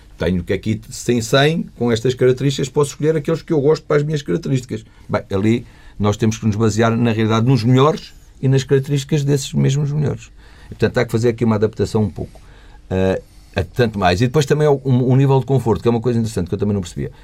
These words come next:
Eu, o primeiro jogo que faço é um jogo particular com a Sérvia, e aí só tive um ou dois dias com os jogadores, e, na minha opinião, a Grécia padece de um problema há muitos anos, que é o problema de não ter extremos, extremos verdadeiros.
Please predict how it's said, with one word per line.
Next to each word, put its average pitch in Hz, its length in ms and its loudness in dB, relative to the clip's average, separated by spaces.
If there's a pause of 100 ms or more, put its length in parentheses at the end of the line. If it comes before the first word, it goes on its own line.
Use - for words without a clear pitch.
(140)
Eu, 113 120 2
o - 20 -2
primeiro 113 340 4
jogo 92 240 -2
que - 60 -20
faço - 380 -2
é - 20 -4
um 92 100 -2
jogo 104 180 -4
particular 80 520 -4
com 92 120 -4
a 85 40 0
Sérvia, 82 400 -2 (320)
e 80 120 -4
aí 85 120 0
só 80 140 -4
tive 73 180 -6
um 78 60 -4
ou 76 100 0
dois 71 160 -6
dias 67 160 -8
com - 120 -12
os 76 40 -10
jogadores, 78 360 -4 (460)
e, 117 200 4
na 117 140 6
minha 113 280 6
opinião, 90 480 0
a 87 180 0
Grécia 92 360 0 (140)
padece 85 300 2
de 82 60 -6
um 78 60 -2
problema 80 280 0
há - 20 -2
muitos 78 240 -2
anos, 87 300 0 (180)
que - 80 -6
é 87 40 2
o 76 40 -4
problema 92 220 0
de 95 60 2
não 95 100 0
ter 87 160 -2
extremos, 87 380 -2
extremos 87 260 -4
verdadeiros. 80 540 -2